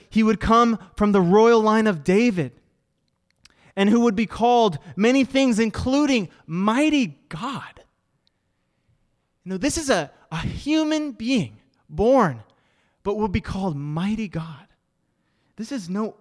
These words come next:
ordinary human being. You know, these passages in seven and nine and others like them span the entire Old Testament, from Genesis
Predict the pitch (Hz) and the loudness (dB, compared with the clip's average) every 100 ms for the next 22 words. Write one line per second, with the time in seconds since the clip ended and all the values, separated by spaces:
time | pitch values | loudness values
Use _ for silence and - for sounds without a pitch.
0 | - 160 208 190 160 151 135 - 170 156 | -10 -6 -4 -4 -6 -8 -8 -10 -12 -12
1 | 131 131 107 107 _ _ _ _ _ _ | -12 -14 -16 -20 _ _ _ _ _ _
2 | _ _ _ _ _ _ _ _ _ _ | _ _ _ _ _ _ _ _ _ _
3 | _ _ _ _ _ _ _ _ - 135 | _ _ _ _ _ _ _ _ -10 -8
4 | 127 143 214 262 247 - 190 214 202 147 | -4 0 2 0 -2 -6 -4 -4 -4 -10
5 | 127 107 - _ _ _ 156 147 139 - | -12 -12 -20 _ _ _ -8 -8 -8 -16
6 | _ _ _ _ - 180 190 170 139 151 | _ _ _ _ -6 -6 -4 -6 -6 -4
7 | 175 160 - _ _ _ - 196 170 196 | -4 -6 -10 _ _ _ -12 -6 -2 2
8 | 202 156 147 165 - 156 120 107 _ _ | 2 0 -6 -8 -8 -12 -12 -16 _ _
9 | _ _ - - - 190 214 208 180 151 | _ _ -20 -20 -10 -6 -4 -2 -4 -6
10 | - - 196 202 214 208 - 151 - - | -12 -14 -6 -4 -4 -8 -14 -16 -16 -20
11 | - - - _ _ _ _ _ _ _ | -20 -20 -20 _ _ _ _ _ _ _
12 | _ 160 156 123 165 196 214 - 214 220 | _ -10 -8 -2 2 2 0 -4 -6 -6
13 | - | -10